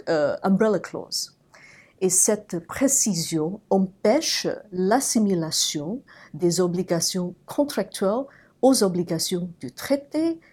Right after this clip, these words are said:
et aux obligations internationales. En ce qui concerne les clauses F E T, la jurisprudence arbitrale a essayé pendant des années de donner des critères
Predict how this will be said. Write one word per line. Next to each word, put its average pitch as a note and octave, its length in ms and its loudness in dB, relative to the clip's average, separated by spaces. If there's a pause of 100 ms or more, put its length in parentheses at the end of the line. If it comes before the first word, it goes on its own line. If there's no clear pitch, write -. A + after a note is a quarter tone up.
(160)
et B3+ 220 -2 (120)
aux G3+ 220 2
obligations E3+ 640 -4 (200)
internationales. - 720 -4 (3750)
En D4 100 8
ce G4 220 8
qui G4+ 140 2
concerne C4+ 520 4
les G#3 160 0
clauses B3 560 4 (140)
F G3+ 300 0
E F3 120 4
T, F#3 520 -6 (720)
la G3+ 340 4
jurisprudence A3 960 2
arbitrale F#3+ 760 0 (260)
a F3+ 540 -2
essayé G#3 460 2
pendant F#3 280 -2
des E3 220 -2
années G#3 520 0
de E3+ 200 -4
donner E3 400 -4
des D3 180 -6
critères F#3 880 -2